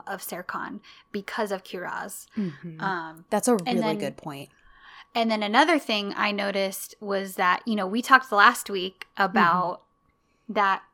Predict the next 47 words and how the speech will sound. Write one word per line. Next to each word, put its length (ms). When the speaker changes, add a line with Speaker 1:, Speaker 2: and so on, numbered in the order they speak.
Speaker 1:
Serkan 420
really 200
needs 240
to 60
fall 260
in 60
love 120
with 200
Kiraz 760
before 720
he, 420
or 160
it, 260
it 60
would 160
be 120
best, 460
it 60
would 100
be 140
ideal 600
if 220
Serkan 160
Speaker 2:
Mm-hmm. 140
Speaker 1:
fell 220
in 80
love 120
with 180
Kiraz 440
before 300
he 180
knows 260
that 120
he's 260
her 100
dad. 480
And 420
I 200
think 380
that 140
we 120
got 300
that 220
this 180
episode. 640
Speaker 2:
Mm-hmm. 280
Speaker 1:
And 560